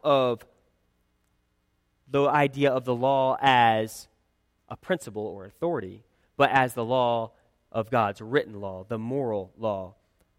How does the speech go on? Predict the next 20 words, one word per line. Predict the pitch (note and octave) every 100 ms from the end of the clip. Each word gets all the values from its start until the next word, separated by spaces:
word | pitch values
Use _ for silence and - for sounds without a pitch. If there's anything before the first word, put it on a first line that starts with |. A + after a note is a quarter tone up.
| _ _ _ _ _ _ _ _ _ _
God | C#3+ C#3+ C#3
the | B2
Father | - D3 C#3 A#2+ A2+
has | A#2 A#2+
done | A#2+ C3 C3 B2
what | B2+ -
the | B2+ B2
written | C3 F3 A#2+ A#2+
law, | G#2+ A2+ D3
the | D3+
moral | D#3 D#3+ C#3 B2
law, | B2
could | B2+ C#3
not | B2+ A#2
do. | A#2
What | A#2+ C3
is |
that? | B2 G2 - _ _ _ _ _ _ _ _ _
Save | - D3+ -
us. | - -